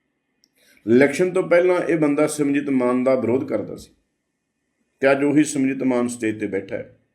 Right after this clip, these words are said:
ਗੁਰਸੇਵਕ ਸਿੰਘ ਜਵਾਰਕੇ ਵਰਗੇ, ਕੁਝ ਲੀਲੀਆਂ ਪੱਗਾਂ ਵਾਲੇ ਸ਼੍ਰੋਮਣੀ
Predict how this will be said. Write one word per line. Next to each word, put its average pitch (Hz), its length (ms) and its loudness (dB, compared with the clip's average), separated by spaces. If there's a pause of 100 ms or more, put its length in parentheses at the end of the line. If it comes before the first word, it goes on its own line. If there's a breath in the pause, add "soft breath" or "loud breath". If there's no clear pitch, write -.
(1080)
ਗੁਰਸੇਵਕ 139 520 4
ਸਿੰਘ 160 240 -2
ਜਵਾਰਕੇ 135 480 2
ਵਰਗੇ, 104 380 -4 (1600)
ਕੁਝ 170 240 4 (420)
ਲੀਲੀਆਂ 139 460 4
ਪੱਗਾਂ 139 340 0
ਵਾਲੇ 139 300 4
ਸ਼੍ਰੋਮਣੀ 127 440 -2